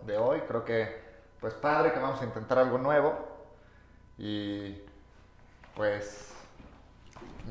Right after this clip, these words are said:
Speaker 1: nervioso.
Speaker 2: platico.
Speaker 1: Sí, también, también nervioso, ¿no? No estoy seguro de qué esperar. <laughs>
Speaker 2: Sí, bueno, el, el caso es que el día de hoy va a ser un poco diferente porque no traemos un tema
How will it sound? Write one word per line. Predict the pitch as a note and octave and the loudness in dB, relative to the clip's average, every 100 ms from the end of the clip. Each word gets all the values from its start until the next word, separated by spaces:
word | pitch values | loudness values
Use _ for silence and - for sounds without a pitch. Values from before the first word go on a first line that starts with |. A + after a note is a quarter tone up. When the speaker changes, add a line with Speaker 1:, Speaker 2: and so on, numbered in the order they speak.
| G#2+ | 8
Speaker 1:
nervioso. | C3 A#2 | 10 12
Speaker 2:
platico. | A2+ D3 B2+ A#2+ G#2 - - - | 10 10 8 6 4 2 -10 2
Speaker 1:
Sí, | - C#3 D3 - | 4 6 4 6
también, | C3 D3+ G#3 G3+ - | 4 4 4 4 6
también | C#3+ D3 E3+ F3 | 6 6 4 2
nervioso, | F#3 D#3 D3+ D3 A2 G#2 | 2 6 4 4 0 -2
¿no? | A2 C3 | -2 0
No | C#3+ | 0
estoy | C3 D3+ | 0 0
seguro | - A2 A2+ A#2+ B2 A2+ | 0 -2 -2 -2 -2 -2
de | - - - - | -6 -12 -16 -8
qué | |
esperar. | - - - A2+ - - - | -8 0 2 2 0 -8 -6
<laughs> | G#3 - D3+ - - - | -6 -6 -12 -12 -16 4
Speaker 2:
Sí, | E3 F3 D3 | 8 8 10
bueno, | F3 C#3 | 8 10
el, | C#3+ D3 | 8 8
el | D#3+ D#3+ | 8 8
caso | A3+ A#3+ | 8 8
es | |
que | G3+ C#3+ C3+ | 8 8 8
el | C#3+ | 8
día | D#3+ | 10
de | E3+ | 12
hoy | D3 C#3+ | 12 12
va | C#3 | 10
a | |
ser | D3 | 8
un | C3+ | 6
poco | C3 C3 | 6 4
diferente | A#2+ - A2+ A#2+ D#3+ | 4 4 4 6 4
porque | C3 G#2 A#2 | 4 -2 -2
no | B2 C#3 | 2 4
traemos | C#3+ C#3 C3+ B2+ | 4 4 2 0
un | B2 | -2
tema | A#2 A2+ A2+ A2 - | -2 0 2 2 0